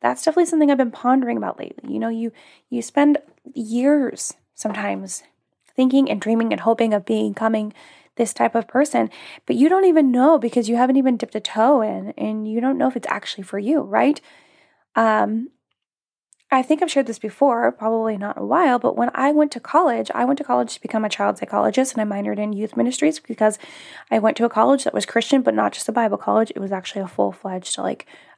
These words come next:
accredited university, four-year university. Like, people went there to become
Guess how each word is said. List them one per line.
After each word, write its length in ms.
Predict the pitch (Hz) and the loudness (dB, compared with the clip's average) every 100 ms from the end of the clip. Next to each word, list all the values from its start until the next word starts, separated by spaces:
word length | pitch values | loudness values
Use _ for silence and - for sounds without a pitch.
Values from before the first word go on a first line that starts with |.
| - | -2
accredited 680 | 220 - 208 202 190 190 185 _ - | 0 2 2 2 0 -4 -8 _ -4
university, 680 | 214 208 185 165 - 269 | -2 0 0 -2 0 0
four-year 340 | 285 185 180 185 | 0 -2 -6 -6
university. 540 | 208 269 190 - 269 - _ _ _ _ _ _ _ _ _ | -2 -2 0 2 2 0 _ _ _ _ _ _ _ _ _
Like, 160 | 208 - | -4 -2
people 280 | 208 202 202 | -2 0 0
went 160 | 196 | 0
there 160 | 202 196 | 0 0
to 60 | |
become 400 | 196 202 202 196 | -2 -4 -2 -2